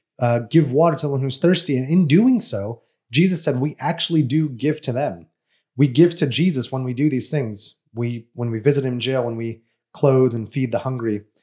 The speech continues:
So it's not, it's not a tangential part of Christianity. This is at the core. And because ultimately it does come down to this freedom from self-reliance.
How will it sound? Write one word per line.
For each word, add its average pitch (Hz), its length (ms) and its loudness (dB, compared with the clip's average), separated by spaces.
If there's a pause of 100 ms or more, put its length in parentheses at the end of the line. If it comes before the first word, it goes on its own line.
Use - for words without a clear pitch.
(180)
So 160 220 4
it's 160 160 0
not, 208 340 0
it's 139 160 -6
not 214 160 2
a 185 60 6
tangential 156 720 0
part 165 220 -2
of - 120 -6
Christianity. 131 520 -4
This 123 200 -6
is 123 280 -6 (380)
at 135 160 2
the - 80 -8
core. 120 560 4 (380)
And 147 340 2 (280)
because 156 300 4
ultimately 185 380 2
it 123 60 -2
does 151 200 0
come 160 200 -2
down 127 260 -2
to 127 80 -8
this 117 200 -4
freedom 156 520 4
from 131 280 -4
self-reliance. 107 1200 -4